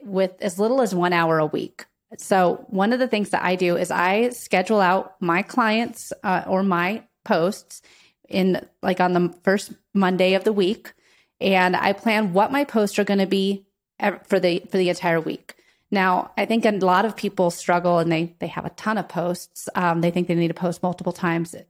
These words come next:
every day. You can have a very strong strategy with as little as three posts a week, as long as they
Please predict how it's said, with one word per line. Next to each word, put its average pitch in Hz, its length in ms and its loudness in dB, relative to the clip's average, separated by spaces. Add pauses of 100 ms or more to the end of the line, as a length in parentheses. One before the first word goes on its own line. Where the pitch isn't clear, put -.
every 190 500 -2
day. 175 420 2 (580)
You 180 320 0
can 214 200 0
have 190 240 0
a 180 60 0
very 170 200 2
strong 165 300 -2
strategy 170 680 0
with 175 460 -2
as - 240 -4
little 160 260 2
as 160 160 -2
three 180 220 -2
posts 175 500 -4
a 175 60 -2
week, 208 320 -4
as 170 100 -6
long 175 240 0
as 180 140 -4
they 170 320 0